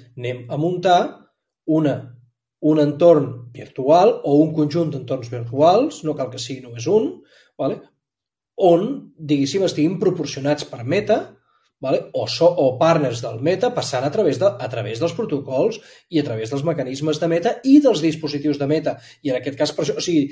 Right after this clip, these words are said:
quan en comptes d'estar parlant de quins són els protocols, és a dir, en comptes d'estar parlant de, de quins són els protocols i quins són els estàndards de,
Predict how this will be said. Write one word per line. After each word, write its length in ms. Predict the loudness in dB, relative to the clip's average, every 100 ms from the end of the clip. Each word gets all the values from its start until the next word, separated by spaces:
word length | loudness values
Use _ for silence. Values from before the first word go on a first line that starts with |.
| -10 0
quan 220 | 4 4
en 160 | 4 4
comptes 300 | 4 4 0
d'estar 360 | -2 0 0 2
parlant 460 | 0 2 2 0 -6
de 220 | 2 4 4 0 _ _ _ _ _ _ -4
quins 220 | -2 2
són 120 | 4
els 120 | 2 0
protocols, 440 | -2 0 2 2
és 100 | 2
a 60 | 0
dir, 100 | -2 -2 -20 -20
en 240 | -8 -6
comptes 240 | -2 0 2
d'estar 160 | 4
parlant 380 | 2 4 2 4
de, 140 | 0 0
de 120 | -4
quins 220 | -4 -6
són 160 | -4 -2
els 180 | -2 -2
protocols 800 | -8 -6 -4 2 6 6 2 -6 _
i 140 | -16 -6
quins 220 | -4 -4
són 140 | -2 0
els 160 | 0
estàndards 800 | -2 -2 0 0 2 0 -2 -10 _ _ _
de, 220 | -4 0